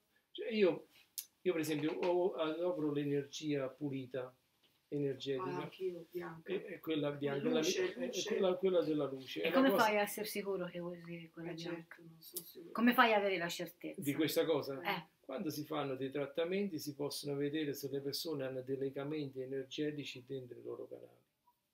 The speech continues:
Speaker 1: e intorno. Perché se uno ha dei legamenti energetici,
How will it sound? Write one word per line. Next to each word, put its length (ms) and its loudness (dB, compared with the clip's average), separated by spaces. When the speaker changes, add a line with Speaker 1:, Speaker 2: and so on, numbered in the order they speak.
Speaker 1:
e 100 -4
intorno. 360 -8
Perché 500 -4
se 160 -6
uno 220 0
ha 160 0
dei 180 -2
legamenti 680 -4
energetici, 800 -8